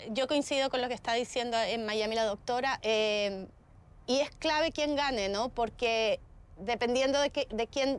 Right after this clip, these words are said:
logre el poder, va a estable-, establecer la relación con Cataluña. Eh, evidentemente, eh, si es una alianza de derecha más influenciada o con la influencia que pueda ejercer Vox, eh,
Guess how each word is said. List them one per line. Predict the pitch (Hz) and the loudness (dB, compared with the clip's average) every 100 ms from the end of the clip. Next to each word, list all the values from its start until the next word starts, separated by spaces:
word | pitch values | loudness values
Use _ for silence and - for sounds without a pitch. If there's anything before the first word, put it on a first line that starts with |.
| - | -4
logre | 240 262 262 262 254 233 | -2 0 2 0 0 0
el | 233 | -2
poder, | 247 233 240 269 302 - - - | 0 2 2 0 -4 -10 -20 -6
va | 247 | -2
a | 269 | 0
estable-, | 247 - 247 233 240 - | -2 0 0 2 0 0
establecer | 196 - 220 220 247 | -4 0 0 0 0
la | 233 | 0
relación | 247 240 247 233 | 2 0 0 -2
con | 233 | -2
Cataluña. | 220 208 202 247 254 233 247 - - - - | -2 -2 0 0 0 0 -2 -6 -18 -20 -2
Eh, | 233 226 | 0 2
evidentemente, | 226 233 233 254 247 269 269 277 254 - 277 294 - - | 4 4 4 2 2 0 2 0 0 0 0 0 -4 -2
eh, | 214 208 202 196 185 - | 0 2 0 0 -4 -10
si | - - - | -14 -10 -2
es | 262 | 0
una | 262 254 240 | 2 0 0
alianza | 240 233 240 - | 2 0 0 0
de | 247 233 | 0 2
derecha | 226 233 247 - 254 247 - - - - | 2 0 0 -2 -2 -2 -6 -20 -18 -8
más | 214 233 247 233 - - - - | -4 0 0 -2 -8 -18 -20 -8
influenciada | 233 208 226 214 - 233 233 247 | -6 -2 0 0 0 0 0 -2
o | - 220 | -2 -2
con | 226 | -2
la | 214 | -2
influencia | 208 226 226 254 | -2 -2 -2 -2
que | 240 | -2
pueda | 233 240 240 | 0 0 0
ejercer | 247 208 233 220 | -4 -2 -2 0
Vox, | 214 254 269 - - - - - - - - - | 0 0 -2 -12 -14 -16 -20 -18 -18 -18 -18 -6
eh, | 233 220 208 208 196 190 180 | 0 2 2 2 0 -4 -6